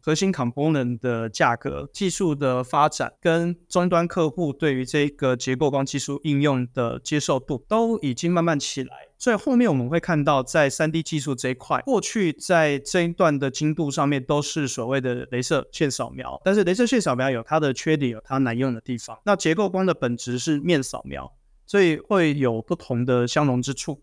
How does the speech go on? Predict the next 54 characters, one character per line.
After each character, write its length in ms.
那 200
我 180
认 140
为 80
未 220
来 160
结 160
构 120
光 220
会 100
慢 140
慢 140
展 200
开 200
来， 140
然 120
后 100
它 200
跟 420
雷 160
射 220
大 160
概 160
会 120
各 220
占 320
半 300
的 280
这 120
样 100
子 80
的 120
比 200
例， 240
因 140
为 180
有 180
的 120
领 120
域 120
就 100
是 160
适 220
合 100
面 180
少， 280
有 120
的 120
就 100
是 140
适 240
合 200
线 220
少， 180